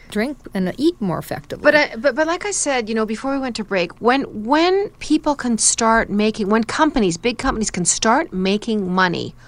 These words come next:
Speaker 2: on these things, when they see the potential, when they see the shift in what consumers are doing, I, I always found that that's the same way with green energy. I mean,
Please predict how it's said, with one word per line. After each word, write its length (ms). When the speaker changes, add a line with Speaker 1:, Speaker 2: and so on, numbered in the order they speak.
Speaker 2:
on 120
these 220
things, 260
when 100
they 140
see 180
the 80
potential, 640
when 120
they 80
see 240
the 80
shift 720
in 400
what 320
consumers 680
are 180
doing, 580
I, 220
I 60
always 260
found 300
that 160
that's 180
the 60
same 260
way 140
with 160
green 240
energy. 520
I 100
mean, 240